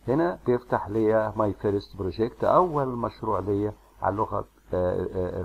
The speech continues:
في محرر بايثون، والمنطقة دي، دي اللي بكتب فيها الأكواد الخاصة ب،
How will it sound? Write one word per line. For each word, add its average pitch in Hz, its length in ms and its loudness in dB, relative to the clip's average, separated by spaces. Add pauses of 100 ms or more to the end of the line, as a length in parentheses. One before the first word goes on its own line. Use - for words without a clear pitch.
في 104 60 -2
محرر 95 380 0
بايثون، 143 420 2 (300)
والمنطقة 107 540 4
دي، 110 240 -2
دي 101 160 -2
اللي 113 160 0
بكتب 101 340 -2 (120)
فيها 101 400 0 (420)
الأكواد 101 920 0
الخاصة 101 720 -4
ب، 104 360 -2